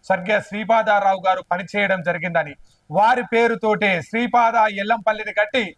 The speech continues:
మంతని మండలాలకు సంబంధించి, మంతని నియోజకవర్గాలకు సంబంధించిన రైతన్నకు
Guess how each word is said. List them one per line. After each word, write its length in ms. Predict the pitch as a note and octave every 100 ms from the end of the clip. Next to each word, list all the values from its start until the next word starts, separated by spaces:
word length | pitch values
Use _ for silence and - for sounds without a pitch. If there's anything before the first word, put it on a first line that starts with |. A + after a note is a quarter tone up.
| _ _ -
మంతని 600 | F3 A#3 G3 B3 A#3+ A#3+
మండలాలకు 720 | A3 G3 G#3 A3+ G#3+ G#3+ G#3
సంబంధించి, 560 | F#3+ G3+ G3 G3 G3 G3
మంతని 420 | G3 G#3 A3 G#3+
నియోజకవర్గాలకు 720 | G3 G#3 G#3 G#3 G3+ G3 G3
సంబంధించిన 500 | - F#3 F#3+ F#3+ F3+ F3+
రైతన్నకు 640 | A3 A3+ A3+ B3+ B3+ F#3+